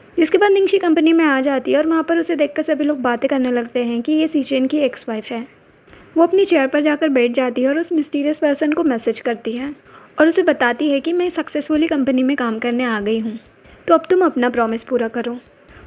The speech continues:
वो निंगशी से कहता है कि "कॉन्ग्रेचुलेशन, तुमने अपना फर्स्ट स्टेप पार कर लिया", और वो उसे एक डॉक्यूमेंट सेंड करता है और कहता है कि "इसे अच्छे से देखना।" जब निंगशी उसे पढ़ती है तो उसे पता चलता है कि उसके ग्रैंडपा की बॉडी में हैवी मेटल मिला था।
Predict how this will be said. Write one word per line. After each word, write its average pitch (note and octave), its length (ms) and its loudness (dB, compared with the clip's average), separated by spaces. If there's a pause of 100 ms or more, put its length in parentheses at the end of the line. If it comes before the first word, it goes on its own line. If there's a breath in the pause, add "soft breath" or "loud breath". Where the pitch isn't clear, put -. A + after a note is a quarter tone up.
वो E4 80 4
निंगशी F4 300 4
से G4 100 2
कहता F4 280 2
है E4 80 0
कि F4 120 0
"कॉन्ग्रेचुलेशन, A#3+ 720 0
तुमने C4+ 240 2
अपना C#4+ 180 2
फर्स्ट A#3+ 440 -4
स्टेप B3+ 320 -6
पार A3 200 0
कर G#3+ 180 -2
लिया", G#3+ 260 0
और A#3+ 120 0
वो C#4+ 140 2
उसे D4+ 180 -2
एक D#4 100 -4
डॉक्यूमेंट A3+ 460 -2
सेंड A3 200 -4
करता G#3+ 300 -8
है A3 200 -10 (440 loud breath)
और D4+ 120 2
कहता E4 280 4
है F4 100 2
कि F4+ 100 0
"इसे F4+ 160 0
अच्छे C4 300 -2
से B3 140 0
देखना।" A3+ 420 -2
जब C4 160 0 (160)
निंगशी C4 360 0
उसे D#4 120 0
पढ़ती C4 360 2
है C4+ 120 2
तो B3 120 -2
उसे D#4 120 -4
पता D4 240 0
चलता D4 320 -2
है C4+ 200 0
कि D4 120 -4
उसके E4 220 -4
ग्रैंडपा B3 400 -2
की C#4 160 -4
बॉडी A3+ 280 0
में B3+ 120 0
हैवी A#3 280 -2
मेटल A3 300 -2
मिला G#3+ 260 -2
था। A3 240 -8